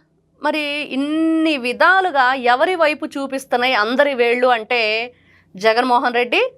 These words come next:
అవినాష్ రెడ్డి. ఈరోజు షర్మిల అనేదే ఉంది, రోజా గారికి తెలియనట్లుంది. అసలు ఫస్ట్ రోజా మాట్లాడేటప్పుడు అసలు ఎవరు ఆ రోజున నారాసుర రక్త చరిత్రని సాక్షి ఛానల్ పేపర్లో ఎవరు రాయించారు, ఎవరు మాట్లాడిచ్చారు?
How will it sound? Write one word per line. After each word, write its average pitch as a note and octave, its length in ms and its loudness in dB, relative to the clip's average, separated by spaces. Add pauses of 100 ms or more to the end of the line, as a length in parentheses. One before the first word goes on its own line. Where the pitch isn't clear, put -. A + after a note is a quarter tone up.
(200)
అవినాష్ F4+ 380 2
రెడ్డి. A3+ 340 -4 (360)
ఈరోజు D#4 240 2
షర్మిల E4 340 2
అనేదే F#4 320 0
ఉంది, G4 460 -4 (360)
రోజా B3+ 300 2
గారికి F4+ 260 2
తెలియనట్లుంది. D4 760 -2 (480)
అసలు G#3+ 200 -6
ఫస్ట్ G#3+ 340 -2 (320)
రోజా B3+ 340 2
మాట్లాడేటప్పుడు C4+ 1000 0 (360)
అసలు B3+ 200 -2
ఎవరు D4 600 2
ఆ C4 180 4
రోజున C4+ 540 2 (440)
నారాసుర E4 760 4
రక్త C4+ 320 0 (100)
చరిత్రని C4+ 360 -4
సాక్షి C#4 440 2
ఛానల్ B3+ 320 -2
పేపర్లో A#3 520 0 (720)
ఎవరు A#3 260 2
రాయించారు, B3 680 2
ఎవరు A3+ 240 -2
మాట్లాడిచ్చారు? B3 840 0